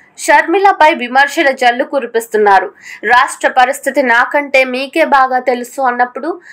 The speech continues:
తమరు ఎందుకు వచ్చినట్లు ఇక్కడికి? పొద్దుపోక వచ్చారా అక్క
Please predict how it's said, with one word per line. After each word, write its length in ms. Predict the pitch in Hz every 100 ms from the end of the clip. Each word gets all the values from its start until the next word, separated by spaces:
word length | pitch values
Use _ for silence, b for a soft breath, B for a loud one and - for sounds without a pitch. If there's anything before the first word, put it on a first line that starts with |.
| B -
తమరు 180 | 262 262
ఎందుకు 460 | 269 240 262 330 330
వచ్చినట్లు 640 | 277 247 254 240 233 220
ఇక్కడికి? 600 | 220 208 196 196 196 180 B B B
పొద్దుపోక 520 | 254 233 339 349 349 349
వచ్చారా 600 | 294 269 - 240 233 226
అక్క 500 | 220 - 247 262